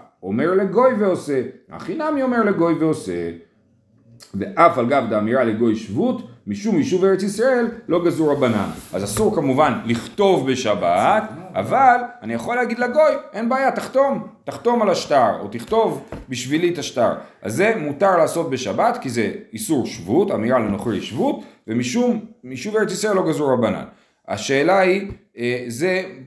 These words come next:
פותח שאלה נוספת, אה, יש לנו פה אמירה לנוכרי בשבת,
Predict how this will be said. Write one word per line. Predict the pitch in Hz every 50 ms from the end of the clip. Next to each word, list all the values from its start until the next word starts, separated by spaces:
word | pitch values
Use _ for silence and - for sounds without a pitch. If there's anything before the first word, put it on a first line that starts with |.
| -
פותח | - 127 131 170 160 147 -
שאלה | - 120 110 107 120 120 110
נוספת, | 101 95 90 - 85 82 - - 202 233 233 233 - - - _ _ _ - -
אה, | 98 - - - - _ _
יש | 110 120 147 170 -
לנו | 185 - - -
פה | 170 190 208 185 - - - - _ _ _ 110
אמירה | 113 123 135 156 190 202 185
לנוכרי | 175 147 135 120 120 123 143 175 220 247 269 269 - - - - _ -
בשבת, | 113 113 - 120 104 101 107 131 185 247 269 - -